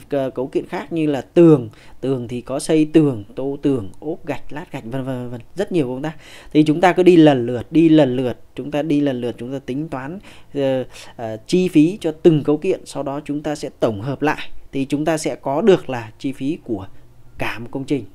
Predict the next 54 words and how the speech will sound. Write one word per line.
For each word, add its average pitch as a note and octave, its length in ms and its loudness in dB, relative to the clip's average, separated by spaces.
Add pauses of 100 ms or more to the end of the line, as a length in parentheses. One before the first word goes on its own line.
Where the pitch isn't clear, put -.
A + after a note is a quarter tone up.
Đó. G#2+ 260 -12 (480)
Ờ, C#3+ 160 -4
thì D#3 140 -2
tôi, E3+ 260 6
ờ, D#3+ 220 6 (360)
ờ, C3+ 440 -2
nói C#3 200 -2
hơi F#3 160 6
xa E3 280 0
một C#3+ 180 -2
chút A3 360 2
ở G#2+ 320 -6
những C3 160 -10
cái E3 160 -6
nội E3 200 -4
dung D3+ 240 -2
sắp F3+ 180 -6
tới F3 360 2
tôi C#3+ 160 -6
sẽ D3+ 120 -12
chia C#3+ 200 -6
sẻ B2 200 -8
với B2 140 -12
các D#3+ 60 -10
bạn. F3 240 0 (220)
Thì B2+ 260 -8 (280)
còn C3 180 -6
đối C#3 160 0
với E3 100 2
cái E3 120 0
video D3+ 320 2
ngày C#3+ 120 -2
hôm C3+ 140 -4
nay D3 340 0
thì A#2 120 -8
tôi B2+ 180 -8
cũng C3+ 140 -12
chỉ C3+ 140 -8
nói G#2+ 200 -10
tới B2+ 120 -6
đây C#3 180 -2
thôi. D#3 240 4 (360)
Thì C3 220 -4
các D#3+ 160 -4
bạn D#3 180 0
xem D#3 220 0
video, D#3 400 8
các D#3 120 0
bạn C3+ 260 -2
thấy C3+ 400 0
video C#3+ 360 2
của B2 80 -6
tôi C3+ 200 -4
hay, D#3 380 4